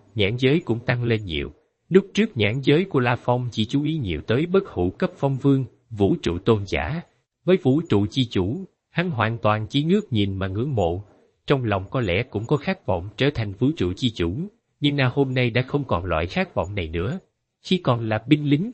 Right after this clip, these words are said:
mà không muốn làm tướng quân, thì đó không phải là binh lính tốt, nhưng có mấy binh lính có thể làm được tướng quân. Những thiên tài ai cũng đều có dã tâm, khát vọng, nhưng cũng vẹn vẹn chỉ là khát vọng thôi.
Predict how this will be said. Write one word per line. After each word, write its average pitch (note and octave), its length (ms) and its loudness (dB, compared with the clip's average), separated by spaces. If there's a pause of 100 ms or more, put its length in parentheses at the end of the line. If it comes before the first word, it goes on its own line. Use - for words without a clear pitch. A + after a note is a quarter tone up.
(140)
mà A2 140 -2
không D3+ 240 -4
muốn G3+ 200 -2
làm E2 180 -4
tướng C3+ 260 -2
quân, A#2+ 200 2 (400)
thì B2 120 2
đó C#3+ 300 2
không D#3+ 180 -2
phải B2 220 -2
là A2 160 0
binh A#2+ 240 -2
lính B2+ 160 -2
tốt, E3+ 220 2 (320)
nhưng F3+ 240 4
có F#3+ 120 -2
mấy F#3 200 2
binh D3+ 220 2
lính D3 180 2
có F#3 120 0
thể C#3 160 0
làm E2+ 220 -2
được F2 200 -6
tướng C3 200 0
quân. A#2 200 2 (300)
Những A2+ 280 0
thiên A2 240 -2
tài E2 140 0
ai A2+ 240 -2
cũng B2 240 -6
đều F#2 160 2
có G2+ 200 -2
dã - 260 -2
tâm, A#2 180 -2 (240)
khát E3 280 -2
vọng, F2+ 160 0 (280)
nhưng D#3+ 180 2
cũng D3+ 200 0
vẹn C3+ 240 2
vẹn G2 200 0
chỉ B2+ 200 -2
là C3+ 140 -4
khát - 340 -4
vọng D2+ 240 -2
thôi. G#2 280 0